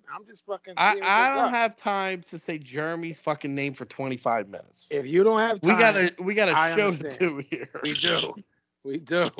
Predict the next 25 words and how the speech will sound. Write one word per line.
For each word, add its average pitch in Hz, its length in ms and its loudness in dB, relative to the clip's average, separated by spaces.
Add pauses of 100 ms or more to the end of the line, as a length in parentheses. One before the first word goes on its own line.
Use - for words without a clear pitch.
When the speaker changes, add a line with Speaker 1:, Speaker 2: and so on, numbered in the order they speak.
(160)
Speaker 1:
<laughs> - 60 -20
Damn 175 240 -2
right - 240 -2
we 60 100 -8
do. 147 300 -10
I - 160 -2
don't - 140 -6
know - 160 -10
that 208 100 -4
it's 190 140 -8
a 165 60 -20
show, 233 440 -8 (140)
but 185 220 4
we 175 80 -4
got 214 180 0
something 220 400 0
to 180 80 6
do. - 420 2 (300)
Speaker 2:
<laughs> - 300 -20
Justin 262 380 -2
would 143 80 -6
like 131 160 -4
to 120 80 -14
know, 110 200 -6
PlayStation 202 840 -4